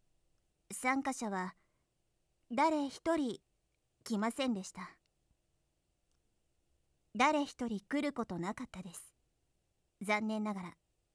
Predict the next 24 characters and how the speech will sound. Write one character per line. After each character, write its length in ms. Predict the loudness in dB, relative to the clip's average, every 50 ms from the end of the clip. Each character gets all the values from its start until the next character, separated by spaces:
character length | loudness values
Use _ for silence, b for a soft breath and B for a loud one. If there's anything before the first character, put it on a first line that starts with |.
| _ _ _ _ _ _ -12
は 220 | -8 -4 -4 -4
い。 100 | -4 -6 -12 _ B B B B B B B B B B B B _ _ _ _ _ _ _ _ _ _ _ _ _ _ _ _ _ _ _ _ _ _ _ _ _ _ _ _ _ _ _ _
一 260 | -10 -10 -2 0 2 2
人 140 | 2 2
ぐ 100 | 0 2
ら 140 | 2 2 2
い 100 | 2 0
来 160 | 0 0 2
る 80 | 2 4
や 140 | 4 4 2
ろ 180 | 2 2 0 0
う 20 |
な 400 | 0 2 2 4 4 4 4 2
と 220 | 2 2 2 2 4
思 180 | 4 2 2
っ 20 | 2
て 140 | 0 0
た 120 | 2 4 4
ん 40 | 4
で 80 | 2
す 80 | 0 -2
け 80 | -2
ど 100 | -2 0
も。 320 | 0 2 0 0 0 -2